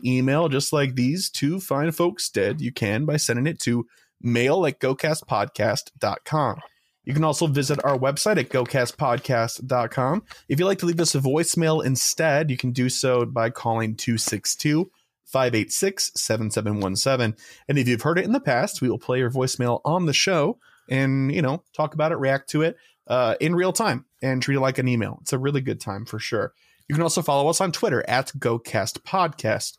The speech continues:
Not our only, but our only active social media feed. You can also support the show on Patreon for as little as one dollar a month via Patreon. You can get access to our patron Discord, which is the best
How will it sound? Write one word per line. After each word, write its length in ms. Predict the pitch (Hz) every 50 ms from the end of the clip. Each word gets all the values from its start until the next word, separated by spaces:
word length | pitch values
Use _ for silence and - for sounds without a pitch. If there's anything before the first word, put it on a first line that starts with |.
| _ _ _ _ _ _ _ _ _ - -
Not 320 | 131 156 180 214 - -
our 180 | 165 180 180 -
only, 340 | 143 143 139 143 175 208
but 180 | 180 147 147 143
our 200 | 139 139 143 -
only 440 | 135 139 135 123 117 113 120 - - -
active 540 | 101 110 123 - - - 85 87 156 220
social 360 | - - - 107 107 - - 113
media 380 | 110 101 101 104 107 90 95 110
feed. 520 | - - - 104 98 92 117 175 208 - _ _ _ _ _ _ _ _ _ _ _ -
You 80 | - 127
can 100 | 135 135
also 220 | 135 123 - 135
support 480 | - - 117 - - 135 131 127 - -
the 80 | 127
show 340 | - - - 135 123 120 123
on 280 | - - 117 117 117 113
Patreon 800 | - - - 131 127 - - - 139 127 120 120 160 208 233 - -
for 160 | - - 131
as 120 | 123 127
little 240 | 120 123 123 123 120
as 180 | - 113 117 -
one 300 | 120 120 120 123 127 127
dollar 340 | 117 113 117 120 120 120 -
a 120 | 107 113
month 340 | 110 113 117 127 160 180 180
via 320 | - 127 131 123 120 117 110
Patreon. 640 | - - 117 117 - - 113 113 117 123 151 185 - - - - _ - -
You 100 | 113 113
can 200 | 120 107 107 107
get 180 | 107 107 - -
access 440 | 90 101 107 107 - - 107 - -
to 140 | - 123 104
our 120 | 92 98
patron 520 | - - - 113 113 - - 110 104 92 -
Discord, 400 | 143 165 165 - - 175 202 214 -
which 180 | - 117 - -
is 120 | 110 -
the 180 | - 98 87 - - _
best 320 | - 180 180 175 - -